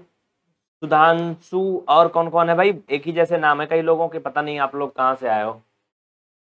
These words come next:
चलो ठीक है, अच्छी बात है, आप लोग बहुत अच्छे हो, काफी अच्छे हो। चलो देखो, समझो, समझो, समझो, समझो, समझो, समझो, ठीक है।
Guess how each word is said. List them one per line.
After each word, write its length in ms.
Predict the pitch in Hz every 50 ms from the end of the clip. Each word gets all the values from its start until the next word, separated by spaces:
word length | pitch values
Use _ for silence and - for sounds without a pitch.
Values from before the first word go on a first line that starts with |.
| _ _ _ _ _ -
चलो 180 | 151 156 147 135
ठीक 220 | 110 113 98 -
है, 60 | 135
अच्छी 220 | 127 - - - 120
बात 220 | 110 104 101 -
है, 60 | 113
आप 180 | 113 113 117 -
लोग 120 | 131 123
बहुत 180 | 113 120 127 123
अच्छे 280 | 120 113 - - - 110
हो, 80 | 117 123 120 _ _ _ _ _ _ _ _ _ _ _ -
काफी 220 | - - - 135
अच्छे 300 | 123 110 - - - 107
हो। 80 | 107 113 110 _ _ _ _ _ _ _ _ _
चलो 120 | 120 117 110
देखो, 280 | 104 104 101 _ _ _ _ _ _ _ _ _ _ _ _ _ _
समझो, 300 | - 113 110 104 98 90 - _ _ _ _ _ _ _ _ _ _ -
समझो, 320 | 113 113 113 110 113 107
समझो, 380 | 110 - 127 131 127 117 120 117
समझो, 360 | 117 123 151 160 156 147 156 156
समझो, 340 | - - 165 165 156 165 160
समझो, 400 | - - 165 165 165 175 180 160 - - _ _ _ _ _ _ _ _ _ _ _ _
ठीक 140 | 170 175 175
है। 120 | 156 -